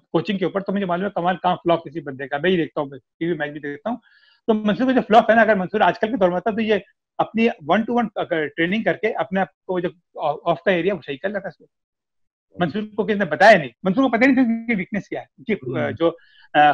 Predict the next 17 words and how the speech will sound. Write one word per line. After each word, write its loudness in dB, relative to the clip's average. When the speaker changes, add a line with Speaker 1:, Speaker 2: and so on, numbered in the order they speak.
Speaker 1:
खराब 8
point 4
क्या 2
है। 0
मंसूर -4
को -4
वही 6
आउट 4
होता -4
रहा -2
ज्यादातर, 2
जहाँ 6
उसका, -4
अ, -2
weak -2
point -4
था। -6